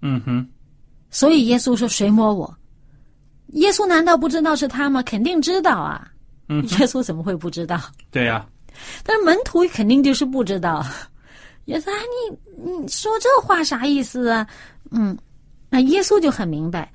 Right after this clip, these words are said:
Speaker 2: 他就很想让这个女人站出来自己做见证，自己说自己得到了什么样的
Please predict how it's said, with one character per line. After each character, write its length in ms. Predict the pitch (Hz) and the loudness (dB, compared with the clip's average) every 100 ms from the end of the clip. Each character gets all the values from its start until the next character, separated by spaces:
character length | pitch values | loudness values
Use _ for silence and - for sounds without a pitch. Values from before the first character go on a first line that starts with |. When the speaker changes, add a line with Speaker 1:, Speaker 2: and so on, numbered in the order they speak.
| - - | -20 -12
Speaker 2:
他 180 | - 381 | 0 2
就 140 | 415 | 2
很 360 | 339 - 208 262 494 | 0 -2 2 2 2
想 400 | - - 160 - | -2 0 -2 0
让 260 | 262 294 233 | 2 4 2
这 100 | 233 | -2
个 120 | 196 | -2
女 180 | 175 151 | -2 -4
人 240 | 151 180 - | -4 -6 -6
站 280 | - 381 208 | -4 -2 -2
出 160 | - | -2
来 180 | 165 - - | -8 -10 -10
自 180 | - | -8
己 160 | 233 165 | -6 -8
做 180 | - 156 | -10 -10
见 260 | 175 160 | -10 -12
证， 160 | - 139 - - - - - - - - - _ - - | -12 -14 -16 -20 -20 -20 -20 -20 -20 -20 -20 _ -20 -12
自 200 | - 427 330 | 0 0 2
己 180 | 190 | -2
说 280 | 165 220 208 - | -2 0 -2 -2
自 160 | - 247 | -2 -2
己 160 | 160 175 | -2 -6
得 180 | 170 | -6
到 220 | 175 208 165 | -4 -4 -4
了 80 | |
什 180 | 165 156 | -8 -8
么 80 | 165 | -6
样 180 | 190 160 | -6 -6
的 140 | 147 | -10